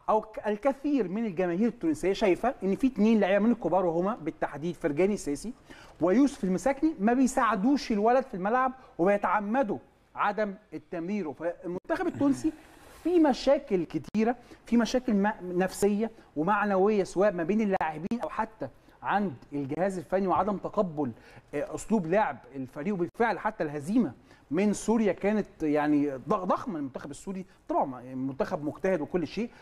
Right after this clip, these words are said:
ولكن كإمكانيات استحالة يتم مقارنته بالمنتخب التونسي. قبل ما يتم بقى إن الفريق يقف على رجله بعد الضغط اللي تعرض له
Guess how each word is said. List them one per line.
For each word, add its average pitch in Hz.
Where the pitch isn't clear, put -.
ولكن 160
كإمكانيات 156
استحالة 226
يتم 135
مقارنته 165
بالمنتخب 151
التونسي. 160
قبل 339
ما 240
يتم 247
بقى 247
إن 214
الفريق 196
يقف 208
على 180
رجله 196
بعد 185
الضغط 165
اللي 143
تعرض 160
له 175